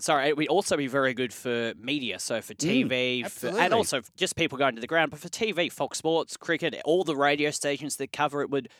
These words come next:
Speaker 1: outside of it being Australia Day, would love it being on a Friday public holiday.
Speaker 2: Yeah. And this is not an, a, a sport issue. This is now an Australian
Speaker 1: Mm.
Speaker 2: issue. This day has to be looked at. There, there is no doubt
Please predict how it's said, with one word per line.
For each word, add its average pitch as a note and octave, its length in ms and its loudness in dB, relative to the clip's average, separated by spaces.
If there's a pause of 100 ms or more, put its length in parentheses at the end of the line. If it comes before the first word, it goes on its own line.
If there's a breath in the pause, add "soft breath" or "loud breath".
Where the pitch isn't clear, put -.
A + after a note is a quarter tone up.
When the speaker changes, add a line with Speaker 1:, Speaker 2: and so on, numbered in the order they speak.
(600 soft breath)
Speaker 1:
outside F#3 560 4
of E3 100 2
it D3 120 -2
being D3 200 2
Australia E3+ 340 0
Day, C3+ 140 2
would A#2+ 160 -6
love E3+ 160 2
it - 120 -2
being C#3 180 -2
on A#2 100 -6
a A2 40 -8
Friday G#2+ 360 -2
public G2+ 300 -10
holiday. - 260 -10
Speaker 2:
Yeah. G#2+ 100 -8 (360 loud breath)
And C#3 300 0 (260 soft breath)
this F#3+ 240 -2
is D3+ 140 -2
not B2+ 440 2
an, A2+ 240 -2 (120)
a, G#2+ 200 -6
a G#2+ 60 -2
sport B2 400 -2
issue. E3 280 -2
This B2 220 -6
is G#2+ 60 -8
now G#2 260 -2 (240 loud breath)
an A2+ 80 -2
Australian A#2 540 -2
Speaker 1:
Mm. C3 40 0
Speaker 2:
issue. C#3 340 -2 (280 loud breath)
This B2 240 -4
day A2 300 0
has - 220 -4
to - 100 -12
be A#2 120 -2
looked A2 280 -4
at. C3+ 200 0
There, C3+ 160 0
there E3+ 200 -2
is E3 120 -2
no G3+ 260 2
doubt C#3+ 400 2